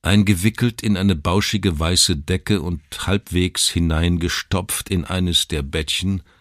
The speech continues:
hockte dort ein alter Mann von augenscheinlich etwa siebzig Jahren. Er hatte schütteres, nahezu weißes Haar, und von seinem Kinn hing ein langer, rauchgrauer Bart,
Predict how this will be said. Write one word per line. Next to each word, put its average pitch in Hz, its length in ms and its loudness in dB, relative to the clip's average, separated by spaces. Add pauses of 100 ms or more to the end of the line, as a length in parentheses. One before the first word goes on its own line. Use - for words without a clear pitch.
(1080)
hockte 95 380 0
dort - 640 -6 (260)
ein 80 220 0 (120)
alter 82 380 -4
Mann 60 460 -2 (600)
von 76 260 0
augenscheinlich 80 800 0
etwa 65 520 -2 (280)
siebzig - 580 -4
Jahren. - 340 -8 (1500)
Er 85 120 2
hatte 92 200 0
schütteres, - 840 2 (140)
nahezu 69 500 2
weißes 65 520 -2
Haar, 55 320 -8 (880)
und 85 200 0
von 92 200 2
seinem 90 260 2
Kinn 104 320 6
hing 82 220 4
ein 69 120 0
langer, 71 500 2
rauchgrauer 65 840 -2
Bart, 60 520 -4